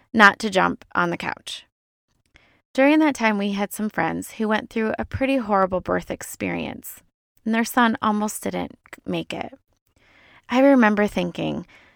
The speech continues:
"What do I have to complain about?" I can't talk to God about my lack of sleep and diapers and potty training when this family is over there dealing with something pretty horrific.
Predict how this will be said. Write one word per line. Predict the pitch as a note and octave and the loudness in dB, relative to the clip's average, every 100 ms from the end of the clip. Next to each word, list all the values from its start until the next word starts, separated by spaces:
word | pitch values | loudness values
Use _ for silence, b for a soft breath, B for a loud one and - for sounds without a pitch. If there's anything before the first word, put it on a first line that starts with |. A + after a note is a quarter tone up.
| b - | b 0
"What | A3+ | 6
do | F4 - | 6 6
I | E3+ F#3+ | 6 6
have | F#3+ - - | 6 0 -6
to | |
complain | - F3 - D#3+ D#3 | -10 -10 -8 -8 -8
about?" | C#3+ G#2 G#2 - _ _ _ - | -10 -8 -8 -10 _ _ _ -6
I | F3+ B3+ | -2 -2
can't | - C#4 B3 - | 2 0 0 -4
talk | F3+ E3 | -6 -6
to | - | -6
God | F3 F3 F3+ | -2 0 0
about | F3 E3+ | 0 -4
my | E3+ | -4
lack | E3 D#3+ - | -4 -4 -6
of | F3 | -12
sleep | - D4+ C4 B3+ - - | -2 0 0 -2 -10 -12
and | F#3 F3+ | -8 -4
diapers | A#3+ C#4 - C4 B3+ A#3+ A#3+ A3+ | 0 0 0 0 0 0 -2 -4
and | G3 | -8
potty | - F#3+ G3 | 0 0 0
training | F#3+ G3 F#3+ F#3 F#3 F#3 b b b b b b | -4 -6 -4 -6 -8 -10 b b b b b b
when | A3 A3 G#3+ | -2 0 0
this | C#4+ | -2
family | - A#3+ A3 G#3 G3+ | 0 -2 -2 -2 -4
is | G3 | -2
over | G3+ F#3+ | -2 -2
there | G3+ C4+ A3 | 2 2 2
dealing | G3+ G3+ F#3+ F#3+ | -2 -4 -4 -4
with | G3 | -6
something | - F#3+ - F#3+ F#3+ - | -6 -8 -6 -8 -8 -4
pretty | C4+ B3+ A3+ A3 _ _ - | -2 0 -2 -6 _ _ -10
horrific. | G3 F#3 F3+ - - _ _ | -4 -2 -2 -6 -6 _ _